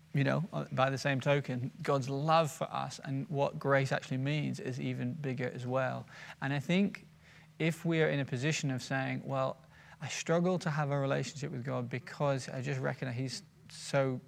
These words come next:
good and so holy," then actually we're,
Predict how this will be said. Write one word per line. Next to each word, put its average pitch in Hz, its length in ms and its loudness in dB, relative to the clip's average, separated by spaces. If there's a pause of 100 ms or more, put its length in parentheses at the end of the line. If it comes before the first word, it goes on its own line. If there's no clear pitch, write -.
good 127 280 0
and 120 160 -6
so 123 380 -2 (220)
holy," 120 600 -2 (580)
then 139 140 6
actually 147 680 4 (300)
we're, 135 420 4